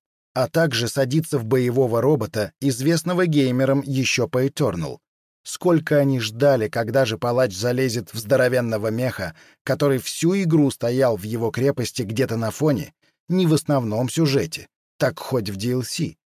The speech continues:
Однако этого так и не случилось. Но, возможно, случится в приквеле. А еще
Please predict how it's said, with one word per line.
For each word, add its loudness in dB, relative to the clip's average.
Однако 0
этого 4
так 0
и -2
не -2
случилось. -8
Но, 0
возможно, 2
случится -4
в -6
приквеле. -4
А 0
еще 0